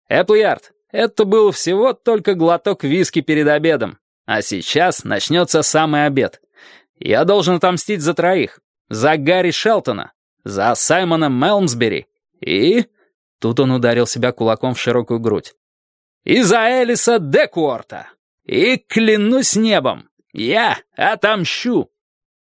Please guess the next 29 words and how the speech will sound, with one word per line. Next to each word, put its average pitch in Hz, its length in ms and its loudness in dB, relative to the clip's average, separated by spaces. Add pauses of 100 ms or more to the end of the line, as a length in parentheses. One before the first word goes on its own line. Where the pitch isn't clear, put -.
(440)
Какой-то 143 380 0
человек, 139 500 0
раскрасневшийся 131 800 -2
от 127 80 -2
быстрого 131 360 0
бега, 143 440 -2 (340)
продрался 139 520 0
сквозь 123 260 -4
кусты 135 400 -2
и 143 40 2
выбежал 127 380 0
на 120 100 0
поляну. 104 500 -4 (800)
«Это 147 260 0
не 233 120 4
сэр 277 260 2
Дэниел», — 202 440 -2 (160)
проговорил 120 460 -2
он, 120 100 -2
тяжело 120 340 -2
дыша. 110 380 -4 (380)
«Их 262 260 2
всего 262 340 2
семь 262 220 -4
человек! 233 640 0 (100)
Стрела 240 400 0
долетела 233 460 0
до 220 120 0
вас?» 143 300 -4